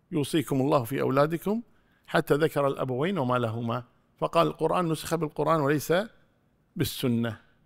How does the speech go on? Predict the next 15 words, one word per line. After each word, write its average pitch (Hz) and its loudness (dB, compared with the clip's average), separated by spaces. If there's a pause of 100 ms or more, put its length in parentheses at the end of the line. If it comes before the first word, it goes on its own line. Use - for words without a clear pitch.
(200)
نسخ 147 -6
بالقرآن 139 -2
وليس 160 -2
بالسنة". 113 -8 (580)
فعلى 185 2
كل 190 0
حال، 208 4 (1000)
حتى 190 6
هذا 139 4
الحديث 135 -4
"لا 143 2
وصية 139 -4
لوارث" 139 -2
فيه 127 -4 (100)
كلام 127 -2